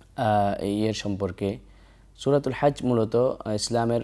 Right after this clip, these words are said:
আহ, পঞ্চম স্তম্ভ। হজের মাসআলা দিয়ে শুরু হওয়ার কথা ছিল, কিন্তু শুরু হয়েছে কিয়ামতের বিভীষিকাময় অবস্থা দিয়ে শুরু হয়েছে। বলছেন,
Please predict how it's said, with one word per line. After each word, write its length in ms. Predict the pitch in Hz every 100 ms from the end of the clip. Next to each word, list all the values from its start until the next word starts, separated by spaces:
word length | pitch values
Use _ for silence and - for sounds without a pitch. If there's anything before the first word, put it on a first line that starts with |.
| -
আহ, 120 | 101 -
পঞ্চম 460 | 113 110 - 131 -
স্তম্ভ। 640 | - - 107 104 98 101 - - - - - - - 113
হজের 340 | 120 143 143
মাসআলা 380 | 110 110 - 113
দিয়ে 140 | 104 107
শুরু 220 | 110 104
হওয়ার 200 | 98 92
কথা 220 | 92 92
ছিল, 240 | - 85
কিন্তু 180 | 85 107
শুরু 240 | 107 113 107
হয়েছে 380 | 117 113 135 139 - - _ 120
কিয়ামতের 520 | 120 139 131 110 95 - - 95
বিভীষিকাময় 880 | 104 104 101 117 117 110 107 101 - -
অবস্থা 480 | 101 98 - - 95
দিয়ে 280 | 87 87 - -
শুরু 220 | - 95
হয়েছে। 240 | 87 82 92
বলছেন, 300 | 95 -